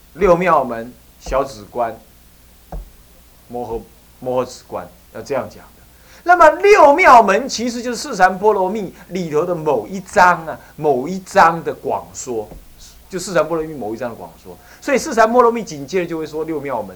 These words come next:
你看很有道理。他先说四禅波罗蜜，接着说六妙门。那么呢，那，那么呢，那么呢，小止观呢？小止观是四禅波罗蜜里头的，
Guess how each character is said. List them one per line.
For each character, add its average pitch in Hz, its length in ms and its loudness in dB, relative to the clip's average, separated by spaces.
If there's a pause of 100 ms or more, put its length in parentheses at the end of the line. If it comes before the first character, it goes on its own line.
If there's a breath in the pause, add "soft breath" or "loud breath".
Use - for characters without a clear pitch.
你 98 60 -20
看 101 120 -16
很 117 100 -16
有 117 80 -12
道 104 200 -6
理。 85 60 -18 (520)
他 196 100 -6
先 196 220 -6
说 190 100 -6
四 185 140 -12
禅 143 160 -6
波 147 100 -4
罗 139 40 -6
蜜， 127 40 -10
接 139 160 -12
着 127 80 -12
说 123 180 -14
六 127 120 -10
妙 110 160 -14
门。 87 80 -20 (720 soft breath)
那 359 240 8
么 339 160 6 (120)
呢， 285 280 4 (220)
那， 311 400 -8
那 339 220 2
么 302 140 4
呢， 269 280 0
那 330 80 -2
么 311 120 2
呢， 285 120 2
小 277 260 8
止 208 220 -6
观 262 260 4
呢？ 269 80 -4 (160 loud breath)
小 311 300 8
止 220 240 -6
观 294 260 2
是 285 80 -10
四 302 360 -6
禅 220 320 -2
波 247 160 6
罗 233 120 6
蜜 240 180 -4
里 170 180 -8
头 160 260 -2
的， 180 240 0